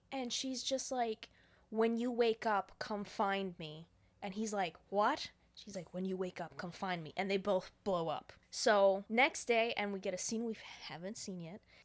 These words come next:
He's sucking up to everybody, and as he's sucking up, he's like, "All right, guys, like, what's the next thing that we're gonna do? P T?" And then over the loudspeaker, we hear, "P T in ten minutes."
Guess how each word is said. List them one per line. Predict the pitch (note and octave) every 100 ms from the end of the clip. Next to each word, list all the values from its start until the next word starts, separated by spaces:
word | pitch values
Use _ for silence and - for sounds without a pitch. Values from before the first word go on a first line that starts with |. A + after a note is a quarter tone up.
| -
He's | A#3+ A#3+
sucking | - C4+ B3+
up | A3 G3+
to | A#3+
everybody, | G3+ G#3 G3 F#3 F#3 F#3 F#3 _ _ _ _
and | A3 A3 G3+ G3+ - -
as | B3 -
he's | C#4+
sucking | - C#4+ C4+ C4
up, | B3+ B3+
he's | C4
like, | A#3 A#3
"All | D4
right, | F4+ G4
guys, | F#4 F#4 F#4
like, | D#4+ D#4
what's | D4+ E4+
the | F#4+
next | F4 F4 -
thing | F#4 F4
that | E4
we're | D#4+
gonna | D4+ E4 D4+
do? | E4 E4+ -
P | - D#4+
T?" | - E4+ F#4 G#4 -
And | A3+ A#3
then | A#3
over | G#3+ A3 A3+
the |
loudspeaker, | G#3 G3 G3+ - A3 G#3 G3+
we | G3+
hear, | G3+ F#3+ F3+ -
"P | B3+
T | G#3+ B3+ A3+
in | G#3
ten | - A#3+ A3+
minutes." | A#3+ A3+ A3 -